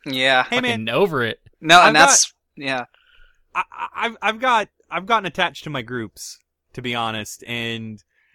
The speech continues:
Speaker 3: I just need to
Speaker 2: uh,
Speaker 3: get the fuck out of that marketplace. I'm buying shit I don't even want.
Speaker 2: Also that.
Speaker 1: Oh, no.
Speaker 2: Also that.
Speaker 3: I almost bought a Sting, like, one of those fucking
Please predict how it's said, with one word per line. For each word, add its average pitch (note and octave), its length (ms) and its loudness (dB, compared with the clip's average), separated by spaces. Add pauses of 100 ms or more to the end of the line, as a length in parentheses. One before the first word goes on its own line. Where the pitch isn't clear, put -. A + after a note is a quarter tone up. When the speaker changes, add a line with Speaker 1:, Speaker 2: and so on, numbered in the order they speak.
(100)
Speaker 3:
I A#2+ 140 -4
just A2+ 140 2
need A2+ 60 2
to A2 40 0
Speaker 2:
uh, A2 40 -2
Speaker 3:
get G#2 60 -4
the G2 60 -12
fuck G#2+ 180 -6
out G#2+ 80 0
of G2+ 60 0
that F#2+ 100 -2
marketplace. G2+ 540 -4
I'm B2 160 -6
buying A#2 260 -2
shit - 280 -6
I A2 100 -8
don't B2 220 -6
even F#2 520 -8
want. B2+ 220 -4
Speaker 2:
Also D#3 380 0
that. A#2 260 -6
Speaker 1:
Oh, G2 340 0
no. F#3 120 -2
Speaker 2:
Also E3 440 0
that. G#2+ 440 -10
Speaker 3:
I C#3 180 2
almost A2 300 -2
bought A#2 240 2
a G#2 60 0
Sting, C#3 640 -4 (480)
like, G#2+ 320 -2
one A#2+ 120 -6
of B2 40 -6
those A#2 140 -6
fucking G#2+ 360 -6